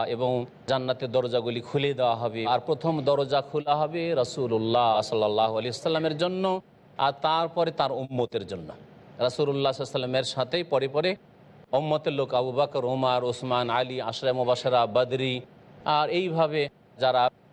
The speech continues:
মক্কা বিজয়ের আগে ইসলাম গ্রহণ করেছে, মক্কা বিজয়ের পরে করেছে, এইভাবে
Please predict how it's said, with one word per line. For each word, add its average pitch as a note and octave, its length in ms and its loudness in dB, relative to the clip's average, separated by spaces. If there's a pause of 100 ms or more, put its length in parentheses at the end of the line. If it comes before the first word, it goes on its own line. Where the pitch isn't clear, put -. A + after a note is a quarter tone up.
(120)
মক্কা C3+ 220 0
বিজয়ের B2+ 360 0
আগে A#2+ 220 0
ইসলাম B2+ 300 -2
গ্রহণ B2+ 240 0
করেছে, A#2+ 500 0 (300)
মক্কা A2 200 0
বিজয়ের B2 320 0
পরে C3 280 0
করেছে, B2+ 380 -4
এইভাবে F#3+ 640 0